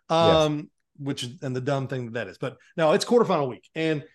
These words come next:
Speaker 2: generally at this point, you, you've got good matchups, and, and, uh, we'll do, we'll just kinda run through the bracket. First off, let's start where you were, where you were last week and, and what you saw, uh, at the game you were at last week.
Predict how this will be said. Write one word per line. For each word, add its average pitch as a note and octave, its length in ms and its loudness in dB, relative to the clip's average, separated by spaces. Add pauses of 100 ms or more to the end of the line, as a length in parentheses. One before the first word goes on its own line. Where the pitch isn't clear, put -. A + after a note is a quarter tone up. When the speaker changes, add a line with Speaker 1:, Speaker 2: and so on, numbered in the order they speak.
(320)
Speaker 2:
generally G3+ 360 4
at F3+ 80 2
this F3+ 140 0
point, D#3+ 360 -4
you, D#3 180 -12
you've D#3 120 -8
got C#3+ 200 0
good D3 140 2
matchups, C#3+ 480 -2
and, C3 200 -8
and, C3 340 -6
uh, A#2+ 260 -4 (300)
we'll C#3+ 380 -6
do, C#3+ 360 0
we'll D3 140 -6
just D3 160 -6
kinda D3 200 -2
run C#3 200 0
through C3+ 120 -8
the A#2+ 60 -8
bracket. C3+ 420 -4 (340)
First G3 200 2
off, E3+ 180 4
let's E3+ 120 0
start F#3+ 200 2
where D#3 120 2
you D#3 120 -2
were, D#3 160 0
where D#3+ 260 -4
you D#3 120 -2
were D3+ 160 -2
last C#3+ 280 0
week C3+ 140 -8
and, C3 180 -10
and C#3 100 -4
what C#3 160 -4
you C3+ 60 -10
saw, C3+ 360 -2 (320)
uh, C3 120 -4
at C3 60 -8
the C3 60 -14
game C3+ 160 -2
you C3+ 80 -2
were C3+ 60 0
at C3+ 100 -4
last C3 180 -4
week. D3 180 -8